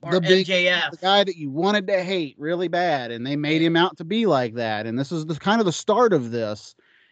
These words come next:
Speaker 2: And I don't know
Speaker 1: Mm-hmm.
Speaker 2: why they did that, because whenever they would interview him, it's kinda like, uh, that you used to say this about Mick Foley. He was a heel on television for a lot of his career, but people still liked him because when you looked in his eyes, you could tell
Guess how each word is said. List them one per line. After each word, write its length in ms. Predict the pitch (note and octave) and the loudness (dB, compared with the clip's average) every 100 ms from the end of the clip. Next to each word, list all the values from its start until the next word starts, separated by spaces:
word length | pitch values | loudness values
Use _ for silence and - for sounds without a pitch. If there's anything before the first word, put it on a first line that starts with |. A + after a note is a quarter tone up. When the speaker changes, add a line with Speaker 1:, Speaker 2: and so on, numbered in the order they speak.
| _ - | _ -4
Speaker 2:
And 100 | C#3 | -2
I 80 | C#3 | 0
don't 260 | D#3+ F#3+ | 0 -2
know 120 | G3 | -2
Speaker 1:
Mm-hmm. 120 | E3+ B2 | -4 -2
Speaker 2:
why 400 | B2+ D3+ F3 F#3 | 0 2 2 0
they 140 | F3 | -2
did 260 | D#3 G3+ F3 | -2 -2 -2
that, 180 | B2 A#2 | -4 -4
because 260 | A#2 C3 | -6 -6
whenever 300 | A#2+ C3+ E3+ | 0 0 2
they 100 | G#3+ | 2
would 140 | G#3 G#3 | 0 0
interview 320 | G#3+ E3 C#3 | 0 2 0
him, 80 | C3 | -2
it's 80 | |
kinda 200 | - D#3+ | -2 0
like, 300 | E3+ F3 - | 0 0 -2
uh, 220 | D3+ C3 B2 | 0 0 0
that 200 | A#2+ C#3 | -4 -4
you 100 | D#3 | -4
used 160 | E3+ | -4
to 40 | - | -4
say 140 | F3+ | -4
this 140 | E3 | -2
about 200 | D#3+ D#3 | 0 0
Mick 180 | D3 D3 | 0 -2
Foley. 460 | - C#3 B2 G#2 F2+ _ _ - _ - _ _ | -2 0 0 -4 -10 _ _ -20 _ -20 _ _
He 120 | E3 | 2
was 180 | A3+ G3 | 4 2
a 40 | |
heel 320 | F#3 D4+ B3+ | 4 4 6
on 220 | F3+ F3+ F3 | 6 4 4
television 580 | B3 A#3 D#3 D3 C3+ | 2 2 2 0 -2
for 160 | B2+ D3+ | -2 -2
a 60 | C3 | 0
lot 240 | D3 F3 | 2 2
of 40 | |
his 140 | D#3 C3+ | 0 -4
career, 540 | C3+ C#3 F#3 C3+ A#2 | -6 0 2 2 0
but 440 | G#2+ C3 F3+ D3 - | -2 2 2 2 -6
people 260 | F3+ E3 | -12 -10
still 260 | - F#3+ D3+ | -6 -4 -2
liked 300 | B2+ F3+ D3+ | 0 -2 -2
him 140 | B2+ A#2 | -4 -6
because 240 | A2 B2 | -6 -6
when 140 | B2 A#2+ | -4 -4
you 100 | A#2+ | -2
looked 240 | D#3+ - | -2 0
in 80 | C#3+ | 0
his 220 | C#3 A#2 | 0 0
eyes, 400 | B2 D#3+ C3 A2+ | 2 2 2 -2
you 80 | B2+ | -8
could 160 | A#2 | -8
tell 360 | - D#3 E3 | -4 -2 -2